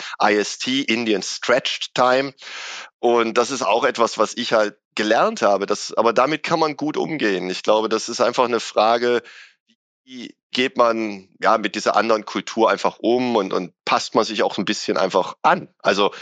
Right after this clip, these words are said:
es geht schon damit los, dass man in Indien eine Geschäftsverhandlung nicht gleich mit dem wichtigsten Punkt beginnt, sondern sich vielleicht erstmal nach den Kindern des Gegenübers, äh, erkundigt oder über das Cricket-Match vom Vorabend spricht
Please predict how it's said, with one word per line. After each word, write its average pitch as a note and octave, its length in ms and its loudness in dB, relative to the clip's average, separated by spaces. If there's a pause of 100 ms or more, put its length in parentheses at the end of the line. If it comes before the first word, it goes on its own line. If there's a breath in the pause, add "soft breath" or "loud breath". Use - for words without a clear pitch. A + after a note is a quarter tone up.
(160 loud breath)
es - 80 -18
geht - 160 0
schon D3+ 100 -2
damit B2+ 300 2
los, B2+ 380 0 (300 loud breath)
dass A#2+ 140 -4
man A#2+ 120 2
in A2 180 -4
Indien C#3 240 0
eine A2 160 -2
Geschäftsverhandlung B2 920 -2
nicht G#2+ 180 -2
gleich A2 200 2
mit G2+ 100 -6
dem F#2 140 -2
wichtigsten - 500 -6
Punkt C3 300 0
beginnt, B2+ 420 -2 (380 loud breath)
sondern A2+ 260 4
sich G#2+ 160 -6
vielleicht G#2+ 220 0
erstmal G#2+ 340 2
nach G2+ 160 2
den F2+ 200 -6
Kindern C#3 420 0
des - 180 -4
Gegenübers, B2+ 720 0
äh, A2 440 2 (580 soft breath)
erkundigt B2 800 0
oder G#2 200 4
über G2+ 180 0
das G2 180 -2
Cricket-Match A#2 640 0
vom - 200 -2
Vorabend A#2 500 2
spricht - 560 -4